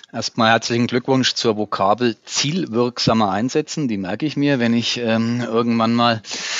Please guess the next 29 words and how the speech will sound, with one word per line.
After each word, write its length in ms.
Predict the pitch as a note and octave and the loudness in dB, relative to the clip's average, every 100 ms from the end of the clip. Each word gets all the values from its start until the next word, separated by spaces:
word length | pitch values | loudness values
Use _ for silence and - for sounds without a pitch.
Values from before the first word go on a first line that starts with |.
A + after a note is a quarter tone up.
| - - | -8 -4
was 200 | A#2 A#2+ | -2 0
erklären 460 | A#2 A2+ A#2+ B2 C#3+ | -2 0 2 2 4
muss, 260 | C3+ C3 | 2 0
was, 320 | A#2 A#2 - B2 | 0 -2 -2 -2
äh, 260 | A2+ A2 | 0 0
nicht 220 | A#2 A2+ | -2 -2
ganz 240 | G2+ A#2+ - | -2 -2 0
so 80 | A#2 | 0
einfach 400 | A#2 C3 C#3 - | 0 0 -2 -4
zu 140 | C3+ | -6
transportieren 680 | B2 B2 C3+ - B2+ C#3+ D3+ | -2 -2 -2 -2 -2 0 0
ist. 120 | C#3+ | -2
Ich 80 | A#2+ | 0
bin 100 | C#3+ | 0
total 300 | D3 A#2+ C#3+ | 4 2 2
gespannt, 460 | D3 - A#2 F#3 | 0 0 0 -2
wie 120 | B2+ A#2+ | -6 -8
die 180 | A#2+ | -10
Zielwirksamkeit 1160 | - - D3+ D#3 B2 C3+ - C3 B2+ B2+ B2 B2 | -10 -8 -6 -2 0 0 0 0 0 0 2 2
am 120 | A#2+ | 0
Ende 320 | A2 C3 C#3 | 0 2 2
ausschaut. 340 | A2 A#2 G#2 G2+ | 2 0 -2 -4
Es 120 | - | -6
gibt 180 | C#3 C#3+ | -2 2
ja 60 | |
jetzt, 320 | C3+ - - | 2 0 -4
äh, 240 | C3 A#2 A2+ | 0 2 2
wüste 720 | A2 G#2 A#2 G#3+ - - F3 | -2 -8 -4 -2 0 2 0
Spekulationen. 920 | - C#3+ C3+ B2 A2+ - G2+ A#2+ G#3 | 0 -4 0 2 2 -2 -2 0 0